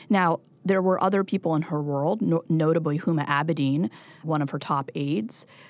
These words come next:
who is more parallel. She used a private email account on Hillary Clinton's server and also a government account.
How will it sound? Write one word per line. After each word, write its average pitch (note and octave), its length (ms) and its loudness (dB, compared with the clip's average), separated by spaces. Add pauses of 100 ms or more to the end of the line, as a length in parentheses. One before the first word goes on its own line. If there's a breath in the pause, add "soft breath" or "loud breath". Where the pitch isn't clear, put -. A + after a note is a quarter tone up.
(260 loud breath)
who E3 500 2 (380)
is F3+ 180 2
more G#3+ 180 4
parallel. C3+ 460 -6
She - 220 -2
used F3+ 400 2
a E3 60 -2
private E3 360 0
email D#3+ 260 2
account D3+ 420 -2
on D3 160 -4
Hillary D3 280 -2
Clinton's C#3+ 340 -6
server E3 480 0
and C#3+ 220 -2
also D3+ 320 -2
a C#3+ 40 -4
government C#3 440 -4
account. C3 400 -4